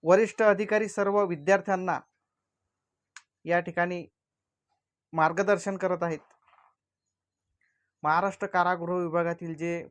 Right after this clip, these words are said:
पोलीस कॉन्स्टेबल आहे यांचं जे प्रशिक्षण आहे, यांचं जे ट्रेनिंग आहे, हे ट्रेनिंग पाच महिन्याचं होत असतं.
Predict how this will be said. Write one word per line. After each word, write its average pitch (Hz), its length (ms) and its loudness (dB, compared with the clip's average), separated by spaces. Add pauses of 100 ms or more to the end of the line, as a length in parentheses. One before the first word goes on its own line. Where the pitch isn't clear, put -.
पोलीस 190 280 -4
कॉन्स्टेबल 170 540 -2
आहे 135 240 -6
यांचं 160 300 -4
जे 190 300 -4 (180)
प्रशिक्षण 196 520 -2
आहे, 143 160 -2 (240)
यांचं 156 320 -10
जे 185 140 -2
ट्रेनिंग 196 420 -2
आहे, 156 160 -4 (380)
हे 175 100 -2
ट्रेनिंग 180 460 -2 (1400)
पाच 214 280 6
महिन्याचं 208 520 0 (120)
होत 165 260 0
असतं. 170 280 0